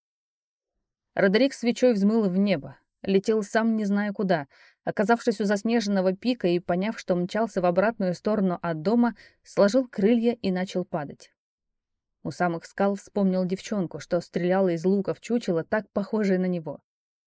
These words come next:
«Если я умру, она перестанет меня ненавидеть, и ей не в кого будет стрелять». Дурацкие мысли отрезвили. А дорога к границе окончательно выбила из сил. Но он не полетел в Орлиное гнездо.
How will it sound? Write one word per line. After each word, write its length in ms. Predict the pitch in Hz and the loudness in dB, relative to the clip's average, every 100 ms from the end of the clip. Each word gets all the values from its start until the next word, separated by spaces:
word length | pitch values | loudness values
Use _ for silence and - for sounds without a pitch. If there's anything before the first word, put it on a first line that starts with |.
| _ _ | _ _
«Если 320 | - 226 - | -6 -4 -2
я 180 | 214 208 | 0 2
умру, 400 | 208 175 165 220 | 2 0 0 0
она 220 | 226 185 | 0 0
перестанет 640 | 202 196 185 - 214 240 233 | -2 0 -2 0 0 0 0
меня 200 | 214 214 | -4 -2
ненавидеть, 680 | 208 202 202 247 143 - _ _ _ | 0 0 0 -2 -4 -10 _ _ _
и 100 | - | -2
ей 220 | 185 185 175 | 2 4 2
не 160 | 180 | 2
в 80 | 233 | 0
кого 220 | - 240 | 0 0
будет 280 | 220 214 208 | 2 0 -2
стрелять». 680 | - 196 202 160 135 - - _ _ _ _ _ - | -6 -2 2 0 -2 -16 -20 _ _ _ _ _ 0
Дурацкие 480 | 185 185 175 - 180 | 4 4 2 0 2
мысли 280 | 185 190 | 2 0
отрезвили. 600 | 160 - 180 160 156 151 - _ _ _ | -4 -2 -4 -4 -8 -10 -16 _ _ _
А 120 | 185 | 0
дорога 360 | 185 185 196 185 | 4 6 6 4
к 40 | |
границе 480 | 180 180 180 214 - | 4 2 2 -2 -2
окончательно 640 | 170 175 190 202 196 185 | 0 0 0 -2 0 -2
выбила 320 | 180 196 180 175 | 0 2 2 0
из 180 | 196 | 0
сил. 260 | - 156 135 _ _ _ _ | -2 -8 -8 _ _ _ _
Но 180 | - 185 | -2 0
он 140 | 226 262 | 2 2
не 80 | |
полетел 440 | 247 254 247 190 170 | 4 4 4 4 4
в 60 | |
Орлиное 420 | 185 175 185 180 170 | 2 0 0 -2 -4
гнездо. 480 | 170 165 165 160 | -4 -6 -6 -6